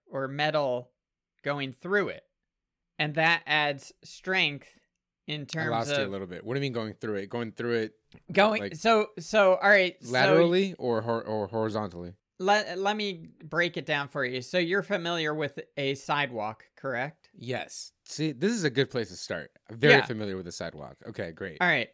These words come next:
Speaker 1: So a sidewalk is typically four inches of concrete, and it might have a wire me-, a thin wire mesh in it, right? Because a sidewalk doesn't have to support a lot of weight. It doesn't go over a gorge.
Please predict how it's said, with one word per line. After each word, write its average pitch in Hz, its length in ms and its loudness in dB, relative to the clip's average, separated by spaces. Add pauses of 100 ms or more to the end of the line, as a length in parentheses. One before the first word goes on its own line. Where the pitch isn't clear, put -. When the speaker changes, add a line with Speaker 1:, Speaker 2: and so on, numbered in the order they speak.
Speaker 1:
So 175 600 4
a 180 120 4
sidewalk 202 640 4
is 156 160 -4
typically 156 960 -2 (480)
four 190 360 4
inches 156 380 0
of 135 160 -2
concrete, 131 680 -4 (440)
and 151 140 0
it 151 140 0
might 175 260 2
have 156 440 2 (100)
a 143 160 2
wire 143 580 4
me-, 139 340 -2
a 143 120 -4
thin 185 440 -4
wire 147 380 2
mesh 127 380 -4
in 117 120 -4
it, 95 160 -8 (240)
right? 147 320 2
Because 160 300 -2
a - 60 -2
sidewalk 190 480 2
doesn't 160 300 -2
have 143 200 0
to 135 120 -6
support 147 480 -4
a 139 60 2
lot 131 220 2
of 120 140 -4
weight. 131 400 0 (260)
It 139 140 -6
doesn't 147 420 0
go 147 320 2
over 143 400 2
a 117 80 2
gorge. 131 800 -2